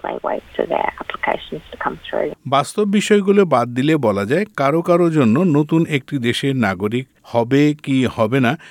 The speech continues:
Speaker 2: সে বিষয়টি নির্ভর করে জাতীয়তা নিয়ে গর্ব, পরিচয় এবং বিভিন্ন আবেগী বিষয়ের উপর। ইন্দোনেশিয়ান নারী টুটি গোনাওয়ান অস্ট্রেলিয়ায় বসবাস করছেন গত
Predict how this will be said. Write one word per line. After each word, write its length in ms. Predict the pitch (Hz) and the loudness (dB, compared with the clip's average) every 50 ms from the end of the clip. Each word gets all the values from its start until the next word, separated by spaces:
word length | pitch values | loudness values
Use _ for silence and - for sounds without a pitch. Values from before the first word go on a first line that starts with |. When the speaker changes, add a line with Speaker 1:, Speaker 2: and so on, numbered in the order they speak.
| - _ | -20 _
Speaker 2:
সে 160 | - - 202 190 | -4 0 0 2
বিষয়টি 400 | 180 185 - 208 196 185 - 190 | 2 4 4 4 2 4 4 2
নির্ভর 360 | 175 156 147 143 131 151 156 151 | 4 4 4 4 2 2 0 2
করে 260 | - 156 143 147 147 147 151 - - 120 110 | 2 2 4 4 4 2 0 -2 -10 -8 -2
জাতীয়তা 580 | 120 117 117 - - 131 127 127 123 - 117 117 | 0 0 0 0 0 -2 -2 -2 0 0 0 2
নিয়ে 220 | 120 120 113 113 110 - - 107 | 2 2 2 0 0 -2 -6 -6
গর্ব, 320 | 107 107 104 101 95 98 113 143 196 - - _ _ _ _ _ - | -4 -4 -4 -4 -4 -4 -4 -4 -4 -6 -12 _ _ _ _ _ 0
পরিচয় 460 | 131 131 135 143 - 147 143 147 151 - - | 2 4 4 4 2 2 2 2 0 -2 -2
এবং 220 | 139 135 139 143 143 139 | 0 0 2 2 2 2
বিভিন্ন 380 | 131 135 135 131 156 156 151 147 147 151 156 - | 2 0 2 2 2 2 4 2 2 0 -2 -4
আবেগী 500 | - 120 113 110 117 117 113 113 117 113 113 - - - | -4 -2 -2 0 0 0 0 0 -2 -4 -4 -6 -8 -8
বিষয়ের 420 | 113 127 120 - - 90 82 85 | -6 -6 -6 -4 -6 -6 -6 -6
উপর। 280 | 87 90 - - 92 87 80 - - - _ - | -8 -12 -10 -8 -8 -8 -8 -10 -16 -20 _ 0
ইন্দোনেশিয়ান 680 | 165 156 170 180 190 196 202 185 - - 202 202 202 196 | 2 4 6 6 6 6 4 4 4 2 4 4 6 6
নারী 320 | 190 180 160 143 160 202 262 262 - _ _ _ _ _ _ | 6 4 4 4 2 0 -2 -4 -8 _ _ _ _ _ _
টুটি 320 | - 196 190 - - 202 202 196 151 - - | 0 0 2 2 2 0 2 0 -2 -4 -2
গোনাওয়ান 500 | 127 127 135 135 139 147 151 165 175 196 170 - - | 0 0 2 2 2 2 2 4 2 2 2 0 -2
অস্ট্রেলিয়ায় 540 | 143 - - - 156 156 156 156 156 147 131 | -4 -4 -2 -2 0 2 2 2 2 2 2
বসবাস 360 | 123 - - 147 135 139 139 - | 0 0 0 0 0 0 0 -2
করছেন 320 | - - 131 - - 147 143 135 | -4 -4 -4 -2 -2 -2 0 2
গত 220 | 113 113 113 - | 0 0 0 0